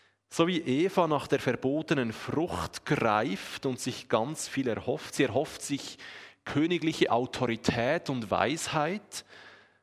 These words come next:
so greift Sarai hier nach der verbotenen Frucht, nach Hagar und gibt sie ihrem Mann.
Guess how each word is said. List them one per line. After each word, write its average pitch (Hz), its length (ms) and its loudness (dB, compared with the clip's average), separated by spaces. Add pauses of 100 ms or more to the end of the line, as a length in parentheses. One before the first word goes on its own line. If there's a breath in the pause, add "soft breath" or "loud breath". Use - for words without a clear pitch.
(360 loud breath)
so 135 220 0
greift 113 460 0
Sarai 139 500 2
hier 135 680 -4 (500 loud breath)
nach 117 260 0
der 113 140 2
verbotenen 117 800 -2
Frucht, - 880 -6 (1200 loud breath)
nach - 320 -6
Hagar 117 600 0
und 101 240 -10
gibt 139 360 -10
sie - 200 -10
ihrem 104 440 -6
Mann. 87 380 -10